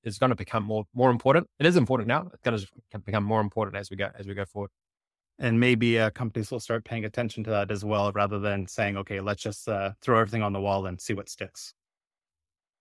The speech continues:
Speaker 1: Yeah. Well, you know, I think, I think, yeah, look, I, it's, it's, it's, it's hard to know, um, before you do anything, uh, wh-, what works or not. I mean, I,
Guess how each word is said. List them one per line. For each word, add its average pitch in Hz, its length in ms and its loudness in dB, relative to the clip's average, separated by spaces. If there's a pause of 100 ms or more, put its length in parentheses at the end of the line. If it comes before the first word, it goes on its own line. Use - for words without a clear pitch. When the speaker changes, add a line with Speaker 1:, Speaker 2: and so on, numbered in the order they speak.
(200)
Speaker 1:
Yeah. 202 340 6 (440)
Well, 127 260 4
you 131 120 0
know, 147 260 2 (420)
I 135 80 -8
think, 160 260 -2
I 113 60 -4
think, 160 200 -6 (880)
yeah, 180 140 0 (160)
look, 113 140 -16 (120)
I, 107 120 -10 (840)
it's, 120 180 -14
it's, - 200 -12
it's, 123 220 -14
it's 123 140 -12
hard 139 260 2
to 117 80 -10
know, 110 520 -6
um, 101 420 -8 (380)
before 110 260 -2
you 104 120 -2
do 110 160 -6
anything, 110 340 -10 (100)
uh, 107 60 -10
wh-, 107 280 -10
what 110 200 0
works 113 240 -2
or 107 80 -4
not. 117 160 -2
I 117 40 -6
mean, 110 140 -4
I, 110 180 -2